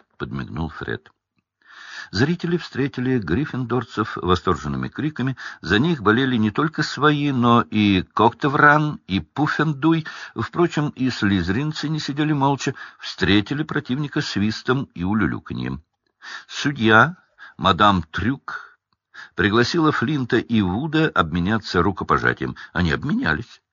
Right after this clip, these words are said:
чересчур крепко и метнув друг в друга грозные взгляды. "По свистку!" — крикнула мадам Трюк. "Три,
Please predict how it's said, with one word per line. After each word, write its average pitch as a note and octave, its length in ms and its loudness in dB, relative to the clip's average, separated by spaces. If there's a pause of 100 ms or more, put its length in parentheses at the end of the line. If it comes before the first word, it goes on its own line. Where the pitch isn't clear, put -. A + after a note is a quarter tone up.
(260)
чересчур F2 540 -2
крепко A2+ 500 0
и D#2 80 0
метнув D#2+ 460 -4
друг D#2 320 -6
в - 80 -20
друга G#2 280 -6
грозные D2+ 520 -4
взгляды. - 420 -14 (800)
"По B2 120 4
свистку!" — - 760 0 (480)
крикнула A#2 540 -2
мадам D#2+ 400 0
Трюк. - 480 -4 (400)
"Три, E3+ 280 0